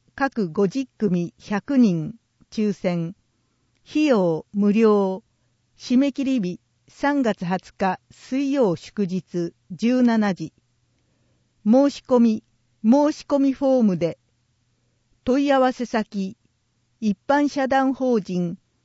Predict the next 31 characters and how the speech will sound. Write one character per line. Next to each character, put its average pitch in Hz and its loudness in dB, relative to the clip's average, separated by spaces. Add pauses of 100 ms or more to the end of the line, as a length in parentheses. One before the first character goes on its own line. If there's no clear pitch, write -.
(120)
ジ 196 0
ャ 202 0
パ 294 0
ン 226 2
バ 180 2
レ 277 2
ー 269 -4
ボ 262 0
ー 254 0
ル 240 0
リ 226 0
ー 156 -8
グ。 160 -4 (960)
電 247 4
話、 220 -2 (360)
六 214 2
二 277 2
六 180 -2
二 202 2 (160)
八 - -6
九 254 -2
六 175 -2
二。 190 2 (1400)
申 294 4
し - -16
込 294 -2
み 277 0
フ 277 -2
ォ 247 4
ー - 2
ム、 175 -2